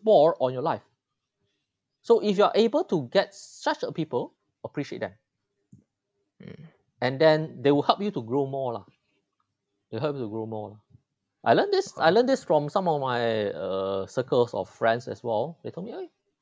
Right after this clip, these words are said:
Speaker 1: you can do this. You can just, you know, do some listing out for your priorities in your life. And then what you
Speaker 2: Mm.
Speaker 1: want to prioritize first,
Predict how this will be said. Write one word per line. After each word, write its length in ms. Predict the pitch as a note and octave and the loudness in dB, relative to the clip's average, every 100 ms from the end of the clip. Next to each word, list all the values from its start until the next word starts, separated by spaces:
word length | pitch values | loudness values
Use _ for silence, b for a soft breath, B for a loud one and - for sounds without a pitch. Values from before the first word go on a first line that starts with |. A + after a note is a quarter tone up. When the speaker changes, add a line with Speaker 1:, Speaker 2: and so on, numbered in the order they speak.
| - | -12
Speaker 1:
you 100 | B2+ | -10
can 160 | C3 | -8
do 140 | C#3+ G3+ | -8 -6
this. 260 | G3 - _ _ _ _ _ - | -8 -12 _ _ _ _ _ -10
You 80 | |
can 140 | A#2 B2 | -6 -4
just, 240 | D#3 - | -4 -6
you 60 | C3+ | -10
know, 140 | C#3 | -8
do 200 | B2+ D3 | -6 -4
some 180 | C#3+ A#2+ | -2 -4
listing 360 | A2+ B2+ - C#3+ | -4 -6 -6 -4
out 280 | C3 - _ _ _ _ | -4 -6 _ _ _ _
for 180 | G#2+ G#2 | -4 -2
your 120 | G#2+ | -2
priorities 500 | B2 C3 C#3 - - | 0 0 0 -4 -8
in 120 | A#2 | -10
your 100 | G#2+ | -6
life. 260 | A#2+ F#2+ - _ _ _ _ _ _ _ | -4 -4 -8 _ _ _ _ _ _ _
And 140 | - A#2 | -6 -2
then 120 | C3 | 2
what 180 | D3+ D#3 | 2 2
you 80 | C3 | 2
Speaker 2:
Mm. 40 | |
Speaker 1:
want 220 | D#3 D#3 | 2 0
to 80 | C#3+ | -4
prioritize 600 | B2+ A#2 A#2+ B2 B2+ C3 | 2 4 4 4 2 2
first, 440 | E3+ G#3 - - | 2 2 0 -10